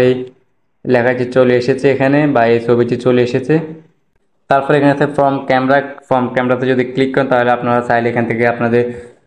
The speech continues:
বর্তমান ছবি তুলে নিতে পারেন, এখানে অ্যাড করতে পারেন। তো তারপরে আসি সর্বশেষ যে effect আছে, ইফেক্টের কাজ। তো আমি এটিতে click করব, click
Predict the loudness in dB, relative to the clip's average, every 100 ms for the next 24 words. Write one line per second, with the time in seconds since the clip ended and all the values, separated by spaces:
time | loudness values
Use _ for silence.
0 | _ _ _ -2 0 2 0 2 0 2
1 | 2 2 4 2 2 0 0 -2 -2 -2
2 | -2 -6 -4 -2 0 0 -2 -8 -18 _
3 | _ _ 0 0 2 4 4 2 0 -2
4 | 0 0 0 2 0 2 2 2 -2 -4
5 | -2 -2 0 0 0 2 0 0 -2 -2
6 | 0 0 0 0 2 2 2 0 0 -2
7 | -2 -4 0 2 2 -2 -8 -20 _ _
8 | _ 0 0